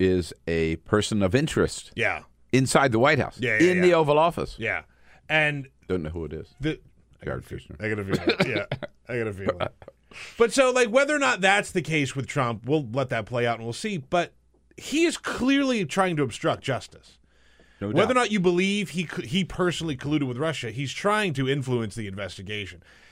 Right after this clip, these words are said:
Speaker 2: And that is, I mean, he could get just as much trouble for that, <laughs> you know? And that's
Speaker 1: I
Speaker 2: where I think you hang him.
Speaker 1: Yeah. Uh, and so Donald Trump knows he's in trouble on this score. Uh, in fact,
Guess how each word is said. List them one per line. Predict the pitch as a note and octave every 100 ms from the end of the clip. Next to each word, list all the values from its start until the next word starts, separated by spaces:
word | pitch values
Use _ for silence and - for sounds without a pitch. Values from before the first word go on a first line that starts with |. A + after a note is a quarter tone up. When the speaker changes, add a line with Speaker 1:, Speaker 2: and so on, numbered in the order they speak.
| _ -
Speaker 2:
And | - D#3 D#3+
that | A3 C4 G3+ -
is, | D#3 D#3 B2 A2+ - _
I | C#3
mean, | D3+
he | C#3
could | F#3 G#3+
get | F#3+
just | C#3+ D3+
as | D#3+
much | F3+ -
trouble | F#3+ F3
for | C#3+ E3+
that, | A3 A#4 - - -
<laughs> | - -
you | - D3+
know? | D#3 F#3+ - _ - - _
And | D#3+
that's | G3+ C#4
Speaker 1:
I | A#3
Speaker 2:
where | F#3+
I |
think | E3 F3+
you | D3+
hang | C#3+ A3 A3+
him. | A#1 - _
Speaker 1:
Yeah. | F2+ D#2 - - _ _ _ -
Uh, | B2 B2 A#2+ A#2+ -
and | C3 A#2+
so | - F3+ C3 F#2+ - _ _ _
Donald | B2+ D#3+ C#4+
Trump | F3+ C#3+
knows | C3 A#2+
he's | G2+ F2
in | E2
trouble | E2 D2 C#2
on | C#2+
this | C2
score. | - - C#2 E2 - _ _ -
Uh, | F2+ E2+ E2+ -
in | F#2+
fact, | - F#2+ B2+ -